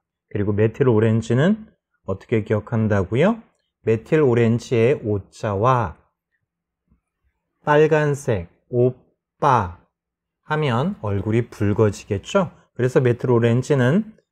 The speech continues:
산성에서는 붉은색을 띈다라고 생각해 주시면 되겠습니다. 페놀프탈렌은 페북으로 기억해 주시면 될 것 같습니다.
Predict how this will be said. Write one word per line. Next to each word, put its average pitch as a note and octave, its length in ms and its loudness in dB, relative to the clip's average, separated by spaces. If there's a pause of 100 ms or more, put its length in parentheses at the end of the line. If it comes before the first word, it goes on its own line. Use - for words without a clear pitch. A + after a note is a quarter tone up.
산성에서는 D3+ 1120 -2
붉은색을 A2 640 -2
띈다라고 A#2 680 0
생각해 B2 480 -6
주시면 A#2+ 560 -6
되겠습니다. F2+ 720 -6 (840)
페놀프탈렌은 D3 1080 0 (520)
페북으로 C#3+ 680 2
기억해 A2+ 380 0
주시면 A2+ 420 -4
될 G#2+ 140 -2
것 G#2+ 120 -6
같습니다. F#2 600 -6